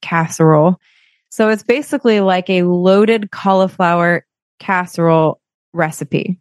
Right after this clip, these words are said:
So think loaded potatoes. Instead, we're using cauliflower. I have not tried this recipe. It is on my to-do list. It is from wholesome yum dot com. It looks delicious. It looks really, really good.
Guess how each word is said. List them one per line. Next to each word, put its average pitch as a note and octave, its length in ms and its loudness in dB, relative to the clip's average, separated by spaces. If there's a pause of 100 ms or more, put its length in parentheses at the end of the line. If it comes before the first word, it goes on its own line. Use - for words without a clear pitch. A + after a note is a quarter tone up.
(160)
So G3 160 2
think G3 260 -2
loaded F3+ 360 2
potatoes. C4+ 720 0 (240)
Instead, F#3+ 440 2
we're G3+ 120 2
using F3 460 2
cauliflower. D#3 680 -4 (520)
I A#3+ 120 -2
have D4+ 120 -2
not G3+ 360 2
tried A3+ 240 -2
this G#3 180 -2
recipe. F#3+ 500 -2
It F#3 80 4
is F3+ 100 0
on F#3 160 2
my G3+ 120 0
to-do F#3 340 2
list. F#3+ 340 0
It E3+ 80 0
is F3 160 0
from F3 400 -2 (240)
wholesome G#3+ 540 0
yum F#3 440 2 (120)
dot F3+ 320 -2
com. E3+ 420 0
It - 180 0
looks F#3 580 0 (440)
delicious. F3+ 1000 2 (240)
It F#3 80 0
looks F#3 220 0
really, F3+ 260 4
really E3+ 200 2
good. D#3 220 -2